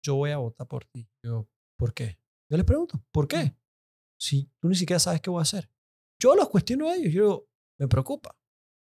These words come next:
Speaker 2: Ujú.
Speaker 1: Me preocupa porque espera, espera y mide y luego decide. Tú no tienes que decidir ahorita.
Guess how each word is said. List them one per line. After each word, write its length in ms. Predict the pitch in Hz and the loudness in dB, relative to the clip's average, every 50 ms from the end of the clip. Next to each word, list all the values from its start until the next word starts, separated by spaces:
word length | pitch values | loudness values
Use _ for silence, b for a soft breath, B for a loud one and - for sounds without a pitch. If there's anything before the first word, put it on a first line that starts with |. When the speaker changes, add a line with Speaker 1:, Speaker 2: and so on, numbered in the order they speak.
| _ _ - | _ _ -12
Speaker 2:
Ujú. 300 | 170 165 180 165 160 156 - _ _ - | -8 -6 -6 -6 -6 -8 -12 _ _ -2
Speaker 1:
Me 100 | 147 139 | 0 2
preocupa 440 | 139 220 - 156 196 196 220 262 254 | 4 2 2 2 0 2 2 2 2
porque 380 | - 214 175 - 131 147 - - | 2 0 -2 -2 -4 -6 -4 -4
espera, 640 | - 120 107 - - 233 381 370 - - - _ _ _ _ _ _ _ _ _ _ _ _ _ - | -4 -4 -4 -2 -2 -2 0 0 -2 -4 -6 _ _ _ _ _ _ _ _ _ _ _ _ _ -10
espera 400 | 107 - _ - 156 170 220 233 | -10 -6 _ 0 0 2 2 2
y 40 | 233 | 2
mide 500 | 208 202 214 226 247 277 269 - - _ _ _ _ _ _ _ _ _ _ _ | 2 0 0 0 0 -2 -4 -6 -10 _ _ _ _ _ _ _ _ _ _ _
y 100 | - 127 | -4 0
luego 340 | 127 143 208 294 359 302 139 | 2 4 4 4 4 2 0
decide. 440 | 120 113 104 - 147 135 120 113 110 | 0 -2 -2 -2 -2 -2 -2 -4 -4
Tú 120 | - 147 | -6 -6
no 100 | 170 202 | -8 -8
tienes 220 | 202 285 294 269 269 | -8 -8 -10 -8 -8
que 100 | - 320 | -6 -6
decidir 440 | 294 240 175 - 208 208 202 240 | -4 -2 -2 -2 -2 -4 -6 -6
ahorita. 580 | 262 294 320 381 _ _ - 240 196 131 113 | -8 -8 -10 -12 _ _ -8 -8 -8 -8 -10